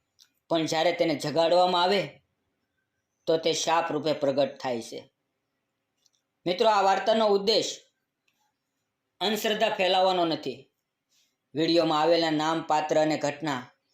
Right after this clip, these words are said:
ફક્ત કાલ્પનિક છે અને આ મનોરંજન રૂપે રજૂ કરવામાં આવેલી છે અને તેને મનોરંજન રૂપે જુઓ.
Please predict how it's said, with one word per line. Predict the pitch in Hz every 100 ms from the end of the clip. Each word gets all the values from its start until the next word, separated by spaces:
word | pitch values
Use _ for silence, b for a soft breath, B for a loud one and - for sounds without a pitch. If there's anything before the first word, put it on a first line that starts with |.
| _ _ -
ફક્ત | 208 -
કાલ્પનિક | 220 185 170 180 185 156 -
છે | - 120 - _ _ _ _ _ _ _ _ _ _ _ _
અને | 156 175
આ | 165 160
મનોરંજન | 160 175 175 180 170 170
રૂપે | 165 170
રજૂ | 147 135 170
કરવામાં | 151 156 156 147
આવેલી | 135 139 131
છે | 120 120 123 _ _ _ _ _ _ _ _ _ _ _ _ -
અને | 202
તેને | 208 214 208
મનોરંજન | 175 190 208 220 214 202
રૂપે | 170 185 180
જુઓ. | - 143 135 110